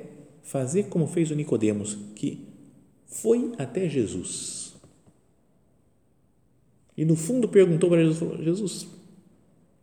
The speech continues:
tô vendo que você é de Deus. O que que eu tenho que fazer para entrar no reino de Deus?" Então, é isso que a gente deveria fazer sempre nas nossas orações agora, né? Falando, "Jesus, você tá aqui.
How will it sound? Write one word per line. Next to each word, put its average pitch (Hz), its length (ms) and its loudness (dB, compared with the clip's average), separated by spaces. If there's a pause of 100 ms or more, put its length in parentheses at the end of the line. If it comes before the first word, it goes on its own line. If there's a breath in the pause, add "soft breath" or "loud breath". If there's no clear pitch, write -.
(520)
tô 196 100 2
vendo 180 220 -2
que - 80 -4
você 165 220 2
é - 40 0
de 160 80 -4
Deus. - 460 -6 (840)
O - 60 -20
que 277 100 -12
que - 100 -12
eu 202 60 -8
tenho 139 240 -4
que - 80 -10
fazer 87 420 -6 (880)
para 101 140 -2
entrar 90 260 2
no 85 80 0
reino 80 240 -2
de 80 80 -4
Deus?" - 380 -10 (3500 loud breath)
Então, 143 300 -6 (760)
é - 80 -4
isso 175 160 -6
que - 120 -8
a 151 40 -4
gente 147 160 -6
deveria 139 360 2
fazer 135 300 2
sempre 147 300 0
nas 113 200 -2
nossas 107 280 -2
orações 98 600 -4
agora, 98 480 0
né? 101 80 -8
Falando, 107 300 -10
"Jesus, 117 420 -8
você 139 80 -8
tá 135 140 -10
aqui. 123 400 -10